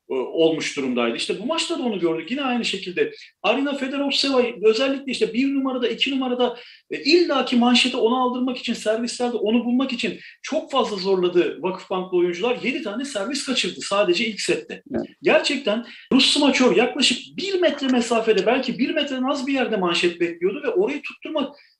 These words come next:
Speaker 1: yani gerçekten sanki böyle televizyonlardaki beceri yarışmalarına çıkmış gibi bir, e, izlenim edindiriyordu. Halbuki diğer tarafta özellikle dört numarada Melia İsmailoğlu, geçen maçta söyledik,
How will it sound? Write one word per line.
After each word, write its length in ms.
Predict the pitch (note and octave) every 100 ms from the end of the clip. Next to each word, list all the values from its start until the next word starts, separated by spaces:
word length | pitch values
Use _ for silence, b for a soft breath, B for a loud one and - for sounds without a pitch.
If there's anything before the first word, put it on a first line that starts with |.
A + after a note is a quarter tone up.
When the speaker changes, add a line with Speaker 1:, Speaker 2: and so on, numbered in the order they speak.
| -
Speaker 1:
yani 240 | D#3+ B2+
gerçekten 720 | - A#3 - F4 - C#4 G3 B B _ _
sanki 440 | - - C#4 C#4+ C4+
böyle 180 | C4 B3+
televizyonlardaki 880 | B3 C4+ A#3+ B3+ B3 B3 B3 B3 G#3+
beceri 280 | A3 A#3+
yarışmalarına 560 | B3 B3 - B3 B3 B3+
çıkmış 380 | - - D4+ -
gibi 220 | A#3 C#4
bir, 200 | C#4+ C#4+ b b _
e, 100 | F3+
izlenim 420 | F3+ B3 C#4 D4+
edindiriyordu. 460 | D4 A3 F3 E3+ D#3+
Halbuki 380 | A3 A#3+ C4+ A#3+
diğer 240 | C4+ C#4+
tarafta 320 | B3 A#3 A3+ G#3+
özellikle 400 | A3 A#3+ A#3+ A3
dört 260 | A#3+ A#3+
numarada 260 | B3 A3+ G3+
Melia 360 | G3+ A3+ B3
İsmailoğlu, 560 | A#3+ - A#3 A#3+ A3 E3
geçen 340 | F3+ F3+ B3
maçta 280 | C4 A#3+ G#3+
söyledik, 380 | - F3+ C3+